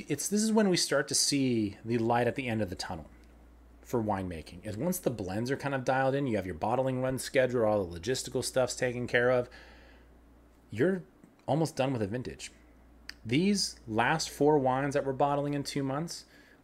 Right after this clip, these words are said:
are the last wines we have in barrel from the twenty twenty-one vintage. There's gonna be, we're just moving on to the new years after this. There's nothing left. Actually, that's not true. There's a couple little things left, but that's a different story for a different day.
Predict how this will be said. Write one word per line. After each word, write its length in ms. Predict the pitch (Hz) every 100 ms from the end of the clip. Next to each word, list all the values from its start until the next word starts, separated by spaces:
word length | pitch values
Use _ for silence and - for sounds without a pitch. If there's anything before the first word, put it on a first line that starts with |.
| -
are 60 |
the 100 | 117
last 480 | 107 117 131 151 -
wines 460 | 131 131 131 123 107
we 100 | 113
have 240 | 117 113
in 80 | 107
barrel 300 | 107 113 85
from 180 | - 90
the 60 |
twenty 260 | 87 98 87
twenty-one 460 | - 92 85 78 73
vintage. 360 | 71 - 85
There's 160 | 147 175
gonna 120 | 185
be, 240 | 156 117
we're 180 | 110 143
just 160 | 175 -
moving 300 | 135 139 135
on 180 | 139 135
to 80 |
the 80 | 120
new 180 | 113 127
years 380 | 143 147 120 -
after 260 | 113 -
this. 320 | - - - -
There's 160 | 123 127
nothing 480 | 139 160 160 139
left. 260 | 123 - -
Actually, 260 | 135 139 135
that's 180 | 131 131
not 100 | 113
true. 220 | 123 113
There's 180 | 107 98
a 60 | -
couple 300 | - 180 175
little 160 | 170 165
things 260 | 170 160
left, 340 | 139 147 151 - - - - - -
but 160 | - 110
that's 220 | 147 139
a 60 | 117
different 260 | 107 110
story 260 | - 98 92
for 160 | - 82
a 60 |
different 240 | 76 - -
day. 220 | -